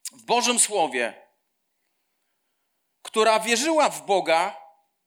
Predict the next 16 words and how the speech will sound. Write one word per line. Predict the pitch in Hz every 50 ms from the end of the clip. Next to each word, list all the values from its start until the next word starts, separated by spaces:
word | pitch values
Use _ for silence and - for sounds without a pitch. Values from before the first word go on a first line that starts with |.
| _ _ _ _ _ _ _ _ _ - - _ _ _ _ _ _
ale | _ - 156 165 170
do | 165 175
końca | 185 196 196 180 - 185
nie | 170 175 165
wierzyła | 160 165 151 147 165 156 151 151
Bogu. | 135 139 127 110 101 92 90 87 _ _ _ _ _ _ _ _ _ _ _ _ _ _ _ _ _ _ _ _ _ _ _ _ _ _ _ _ _ _ _ _ _ _ _ _ _ _ _ _ _ _ _ _ _ _ _ _ _ _ _ _ _ _ _ _ _ _ _ _ _ _
Wierzyła | - 117 - 160 165 160 - 294 320 294 262
w | 202 160 -
Boga | 196 202 165 147 156 175 202 196
w | -
jakiś | 185 180 180 170 151
sposób, | - - - 170 156 - - 180 190 196 - - _ _ _ _ _ _ _ _ _ _ _ _ _ _ _ _ _ _ _ _ _ _ _ _ _ _ _ _ _ _ _ _ _ _ _ _ _ _ _ _ _ _ _ _ _ _ _ _ _ _
ale | - 117 120 127 131
nie | 131 131
wierzyła | 127 135 123 127 135 127 127 123
Bogu. | 120 113 95 95 - - _